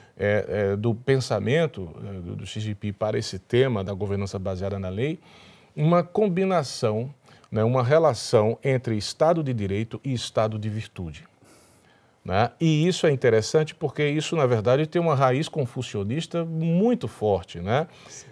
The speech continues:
Speaker 1: E que nos remete ao ideal do ser humano nobre, né? Que se poderia traduzir no, no passado do confucionista do, do homem nobre, né?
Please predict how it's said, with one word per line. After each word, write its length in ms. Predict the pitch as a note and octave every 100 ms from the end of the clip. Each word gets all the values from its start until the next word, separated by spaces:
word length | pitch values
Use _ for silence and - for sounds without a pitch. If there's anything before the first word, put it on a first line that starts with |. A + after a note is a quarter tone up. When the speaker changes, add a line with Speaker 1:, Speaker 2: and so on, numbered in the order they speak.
| -
Speaker 1:
E 360 | B2 B2 B2+ A2
que 160 | B2+
nos 200 | C3+ C3
remete 720 | A#2+ C3 A2 C3+ D3+ - A2+
ao 260 | - A2+ A#2
ideal 320 | A#2+ A2+ B2
do 60 | A#2+
ser 180 | -
humano 240 | A#2 A#2+ A2+
nobre, 500 | G#2 C3+ C#3 G2 F#2
né? 260 | G#2 A2 A2
Que 280 | G2+ G2 F#2
se 160 | -
poderia 320 | - G#2 G#2+
traduzir 360 | G#2+ G#2 F#2+ G#2
no, 220 | A2 G2+
no 120 | G2 G2
passado 440 | G2 - A2 A2
do 220 | F#2+ F#2+
confucionista 580 | - F#2 G2+ G2+ G2+ G#2
do, 240 | G2 F#2+ F2+
do 120 | G2+
homem 220 | A2 G2
nobre, 440 | G#2 A#2+ A2 F#2
né? 160 | F#2 A#2